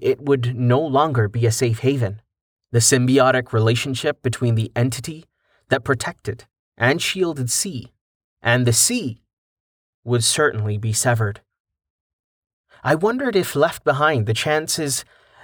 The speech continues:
that the Cithern might replace CERN, destined to become one of Earth's first dungeons, a world where Volar Fey, Knockers, and C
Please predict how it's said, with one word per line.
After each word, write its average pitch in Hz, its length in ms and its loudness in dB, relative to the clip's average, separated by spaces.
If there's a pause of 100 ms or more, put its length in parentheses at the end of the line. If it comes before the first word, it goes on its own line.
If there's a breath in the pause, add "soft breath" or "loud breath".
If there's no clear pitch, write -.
(120)
that 151 160 2
the - 80 -4
Cithern 196 420 2
might 170 260 -2
replace 131 480 -6
CERN, 127 460 -6 (580)
destined 123 640 0
to 120 80 -4
become 117 320 0
one 123 160 0
of 120 180 0
Earth's 139 440 -4 (340)
first - 680 -2
dungeons, 117 640 -2 (800)
a 120 100 0
world 123 460 2
where 113 260 2
Volar 113 460 2
Fey, 127 420 -4 (460)
Knockers, 123 720 0 (340)
and 147 320 0
C 127 440 -4